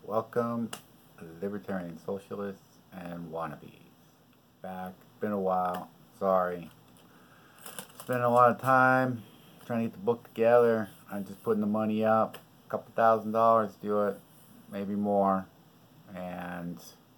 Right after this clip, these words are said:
I just gotta button it up and make it go forward. So I have to say, you know, libertarian socialism dot com and the Facebook page,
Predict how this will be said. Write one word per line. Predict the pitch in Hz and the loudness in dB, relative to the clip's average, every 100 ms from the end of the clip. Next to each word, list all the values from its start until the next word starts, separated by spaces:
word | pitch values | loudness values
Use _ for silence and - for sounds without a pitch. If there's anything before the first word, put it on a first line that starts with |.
| _ _ _ _ _ _ _ | _ _ _ _ _ _ _
I | 92 | -18
just | 95 92 | -16 -6
gotta | - 92 90 | 0 0 0
button | 101 92 95 | 0 0 0
it | 98 | -2
up | 107 98 | -2 -4
and | |
make | 87 90 | -12 -14
it | - | -10
go | 95 90 - | -8 -6 0
forward. | 107 98 82 76 - _ - - - | 2 2 -2 -6 -18 _ -20 -20 -12
So | 90 90 87 - | -8 -6 -8 -8
I | 95 | -8
have | 101 95 | -6 -6
to | - | -10
say, | - 95 92 92 95 95 92 - _ _ _ _ _ | -8 -6 -6 -6 -6 -8 -12 -20 _ _ _ _ _
you | 113 | -12
know, | 113 113 120 123 120 | -8 -6 -6 -8 -8
libertarian | 110 104 113 107 104 98 | -8 -6 -8 -6 -6 -4
socialism | 110 - - 107 101 104 | -6 -6 -6 -6 -4 -4
dot | 101 107 - | 0 0 -2
com | 110 107 110 110 | -6 -2 -2 -4
and | 98 87 | -6 -8
the | |
Facebook | 82 101 98 - 113 | -8 -8 -6 -8 -8
page, | - 98 98 104 98 - - | -4 -4 -2 -4 -10 -20 -20